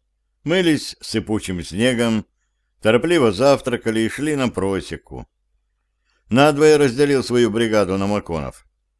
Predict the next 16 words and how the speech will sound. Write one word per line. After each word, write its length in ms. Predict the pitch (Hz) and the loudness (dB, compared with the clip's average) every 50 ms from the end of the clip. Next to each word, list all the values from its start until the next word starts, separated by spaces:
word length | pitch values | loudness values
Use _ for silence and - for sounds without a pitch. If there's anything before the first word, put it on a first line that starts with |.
| _ _ _ _ | _ _ _ _
Со 180 | - 107 110 | -4 -2 -2
стороны 500 | - - 120 117 123 123 123 127 123 113 | 0 0 0 2 2 2 2 2 0 0
села 440 | - - 110 110 113 120 117 117 104 | 0 -2 0 2 4 4 4 4 4
дорогу 580 | 101 107 107 113 131 139 131 110 107 101 - _ _ _ _ _ _ _ | 2 2 2 4 2 2 2 0 -4 -4 -6 _ _ _ _ _ _ _
к 40 | - | 0
Медвежьей 560 | 110 117 117 107 113 120 117 95 87 107 101 | 0 2 2 2 2 2 2 2 0 -2 -4
Пади 380 | - - 117 123 123 117 113 104 | -2 0 2 2 2 2 0 -4
прокладывало 680 | - - 98 80 - 101 113 117 110 110 110 107 107 101 | -4 -6 -8 -4 0 2 2 2 2 2 0 0 -2 -2
звено 420 | 73 80 98 101 107 117 120 117 | -2 -2 -2 0 0 2 2 0
из 140 | 110 78 82 | 0 -2 -2
местных 460 | 104 113 113 101 - - 95 95 85 | -2 0 0 -2 -2 -6 -8 -8 -6
жителей. 600 | - 98 110 90 - - 76 65 60 53 52 - _ _ _ _ _ _ _ _ _ _ - | -6 -6 -6 -6 -6 -10 -12 -12 -12 -14 -16 -18 _ _ _ _ _ _ _ _ _ _ -12
Навстречу 560 | 85 90 - - - 113 139 151 - - 143 | -10 -10 -8 -4 -2 0 0 0 0 -2 0
им 180 | 147 147 139 120 | 0 0 0 0
пробивались 720 | 127 131 127 123 127 123 127 127 127 127 123 123 - - - | -2 -2 0 0 2 4 4 4 2 0 -2 -6 -8 -14 -10
ленинградцы, 1080 | - 98 113 120 123 135 139 143 120 113 107 101 95 - - - - - 82 82 - | -4 -2 0 2 2 2 0 0 0 2 2 2 2 0 -2 -8 -14 -12 -12 -12 -12